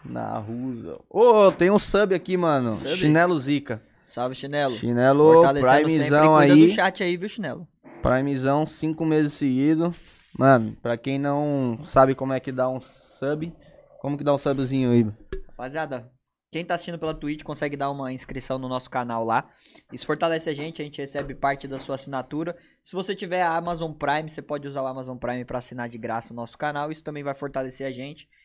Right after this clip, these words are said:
Speaker 2: Se não tiver a Amazon Prime, você consegue pagar lá. Você vai na opção, inscrever-se.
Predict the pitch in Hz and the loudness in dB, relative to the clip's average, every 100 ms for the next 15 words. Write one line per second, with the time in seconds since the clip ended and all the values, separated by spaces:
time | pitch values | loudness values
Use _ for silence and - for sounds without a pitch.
0 | _ _ 220 220 208 202 196 190 196 185 | _ _ -4 -4 -4 -4 -2 -2 -6 -4
1 | 160 165 - 165 160 147 - 147 147 143 | -4 -4 -10 -8 -8 -6 -4 -2 -2 -2
2 | 113 - 131 143 - 175 190 180 165 151 | -4 -10 -10 -10 -8 -8 -8 -8 -8 -6
3 | 156 156 208 | -6 -8 -12